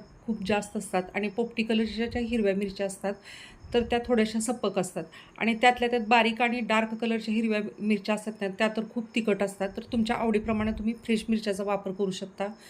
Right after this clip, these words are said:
लसूण एक आवश्यक आहे या रेसिपीसाठी. तर आता आपण काय करूया, स्वच्छ केलेल्या मिरच्याची चांगली देठं काढून घेऊयात सुरुवातीला. सर्व मिरच्याची देठं अगोदर सुरुवातीला काढून घेऊयात.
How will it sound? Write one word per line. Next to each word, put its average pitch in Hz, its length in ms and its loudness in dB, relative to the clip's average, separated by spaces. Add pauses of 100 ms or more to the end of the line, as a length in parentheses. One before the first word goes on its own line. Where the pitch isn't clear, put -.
(340)
लसूण 226 340 4
एक 247 140 -2
आवश्यक 202 420 0
आहे 190 100 2
या 196 80 2
रेसिपीसाठी. 196 720 -2 (540)
तर 226 80 0
आता 226 140 2
आपण 240 180 -2
काय 240 160 2
करूया, 240 280 0
स्वच्छ 226 320 -4
केलेल्या 220 420 0 (720)
मिरच्याची 214 380 2
चांगली 208 260 0
देठं 220 300 4
काढून 214 300 0
घेऊयात 190 300 -2
सुरुवातीला. 190 460 0 (640)
सर्व 233 300 2
मिरच्याची 220 400 0
देठं 220 260 2
अगोदर 208 240 0
सुरुवातीला 196 440 -2
काढून 185 340 -2
घेऊयात. 185 300 0